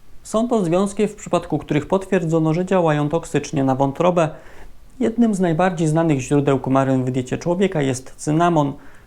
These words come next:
ale tu mała uwaga. W sprzedaży możemy spotkać wiele różnych gatunków cynamonu.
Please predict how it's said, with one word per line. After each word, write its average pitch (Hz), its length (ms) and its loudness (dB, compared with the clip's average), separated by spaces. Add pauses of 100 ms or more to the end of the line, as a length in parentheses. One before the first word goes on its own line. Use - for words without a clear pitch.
(140)
ale 214 320 0
tu 214 160 -2
mała 131 280 2
uwaga. 160 540 0 (280)
W - 20 -12
sprzedaży 214 520 -2
możemy 190 300 2
spotkać 175 460 0
wiele 165 260 4
różnych 147 360 0
gatunków 127 500 -2
cynamonu. 143 600 2